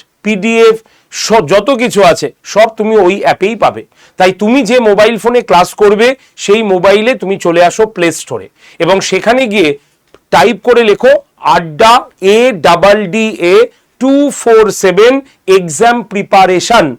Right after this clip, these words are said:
দিয়ে তুমি সার্চ করো, দেখবে আমাদের একটা অ্যাপ দেখতে পাচ্ছ, এই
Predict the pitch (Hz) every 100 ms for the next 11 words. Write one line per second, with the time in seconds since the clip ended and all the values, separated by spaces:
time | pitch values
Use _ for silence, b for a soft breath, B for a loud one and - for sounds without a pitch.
0 | _ _ _ 131 190 202 196 202 - 170
1 | 175 - 226 233 277 b b 165 170 220
2 | 147 160 175 160 180 165 151 156 143 180
3 | - 202 196 190 277 339 B B 170